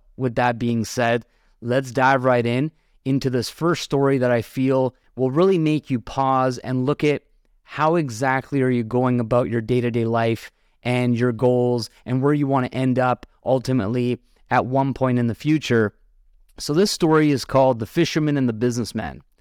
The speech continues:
There was once a businessman who was sitting by the beach in a small Brazilian village. As he sat, he saw a Brazilian fisherman rowing a small boat towards the shore,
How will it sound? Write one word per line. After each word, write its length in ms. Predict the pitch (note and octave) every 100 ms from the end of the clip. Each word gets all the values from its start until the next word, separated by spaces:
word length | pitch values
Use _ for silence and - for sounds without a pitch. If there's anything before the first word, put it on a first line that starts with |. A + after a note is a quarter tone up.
| _ _ _ -
There 100 | C#3+
was 180 | C#3+ A2+
once 240 | F3+ B3
a 60 | G3+
businessman 800 | - D3+ C#3+ C#3 C#3 A#2+ A#2+
who 100 | A2+
was 140 | B2+ A2
sitting 360 | - E3+ F#3+
by 140 | D#3+ D3+
the 120 | B2+
beach 440 | G2+ B2+ B2 - -
in 100 | B2
a 80 | A2+
small 560 | - B2+ C3+ C#3+ D3+
Brazilian 640 | C3 C3+ A2+ B2 B2 A#2+ A2
village. 500 | A2+ - D#2 - - _ _ _ _
As 220 | - F3+ F#3
he 100 | F3+
sat, 480 | - C#3 B2+ C3 _ _
he 160 | - D#3
saw 320 | - D#3+ E3
a 60 |
Brazilian 600 | D3 C#3 A2+ D3 F#3 F#3+ E3+
fisherman 520 | E3 D3 D3 B2+ B2
rowing 400 | B2 C#3 C#3 B2+
a 60 |
small 400 | G#2+ - C3+ E3
boat 360 | C#3+ B2+ C3 -
towards 380 | B2+ A#2+ C3 B2+
the 100 | C#3
shore, 460 | - A#2 A#2+ A#2